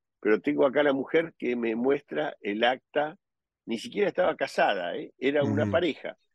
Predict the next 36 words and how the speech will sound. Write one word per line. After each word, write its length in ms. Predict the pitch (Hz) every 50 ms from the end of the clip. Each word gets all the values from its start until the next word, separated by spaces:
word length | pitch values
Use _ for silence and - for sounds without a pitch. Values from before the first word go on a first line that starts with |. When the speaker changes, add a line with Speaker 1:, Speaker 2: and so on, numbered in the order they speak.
| _ _ _
Speaker 2:
Sí. 140 | - - 110 107
Speaker 1:
Me 120 | 104 110
muestra 400 | 123 151 170 165 180 165 - 165
el 120 | 156 156 156
acta, 400 | 170 175 156 _ - 175 170 208 _ _ _ _ _ _ _ _
y 120 | - 113 120
entonces 260 | 123 - 175 - 160
dice, 220 | 143 - - - 143
"Sí, 80 | 190
pero 160 | 151 143 117
está 140 | 107 - 151
en 80 | 143 143
riesgo 240 | 151 156 143 139 123
de 100 | 127 165
vida, 240 | 214 214 170 131
usted 180 | 110 107 131 127
tiene 300 | 147 165 156 139 139 127
que 140 | 117 113 95
cumplir 600 | 104 107 107 101 - 123 127 143 165 160 160 - _
con 300 | - 104 95 92 90 87
su, 640 | - - 90 90 87 82 82 80 80 82 82 - _
con 180 | - 98 98 92
su 140 | - 104 98
obligación 520 | 98 101 104 107 104 - 160 156 151 147
de 280 | 135 120 110 104 95 95
su 240 | - - 107 101
juramento 440 | - - 113 107 110 143 156 143 135
hipocrático, 600 | 123 95 120 123 - 202 175 117 104 98 110 131 135
va 80 | 117 -
a 20 |
Speaker 2:
Juramento, 120 | 127 120
Speaker 1:
matar 160 | - - 139 127
a 40 |
una 120 | 120 120 113
Speaker 2:
claro. 20 |
Speaker 1:
persona". 320 | 131 135 139 - 143 110